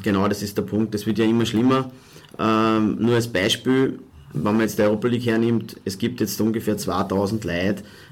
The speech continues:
die langjährige Abo-Mitglieder s-, Abonnenten sind, aber keine Mitglieder sind.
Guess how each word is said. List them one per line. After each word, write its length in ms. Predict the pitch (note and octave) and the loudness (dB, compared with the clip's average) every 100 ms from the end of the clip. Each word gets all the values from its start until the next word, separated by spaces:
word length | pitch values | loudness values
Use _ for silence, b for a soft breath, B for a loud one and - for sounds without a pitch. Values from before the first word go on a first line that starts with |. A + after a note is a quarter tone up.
| - | -8
die 580 | G#2 G#2+ G#2+ G#2 G#2 G2 G2 B B | 0 2 4 4 2 -2 -6 B B
langjährige 560 | F#2 F#2 A2 A2 G#2+ E2+ | -2 2 2 2 2 0
Abo-Mitglieder 580 | G2+ A2 A2 - G#2+ | 0 2 0 0 -2
s-, 140 | G#2 - | -2 -4
Abonnenten 720 | - - F#2+ F#2+ F#2+ G2+ A2 | -6 -2 0 2 2 2 -2
sind, 140 | G#2+ | -2
aber 160 | G#2 G#2 | -2 -2
keine 240 | F#2 F#2 | 0 2
Mitglieder 340 | F#2+ F#2+ F#2 F#2 | 2 0 -4 -6
sind. 280 | - C2+ | -6 -10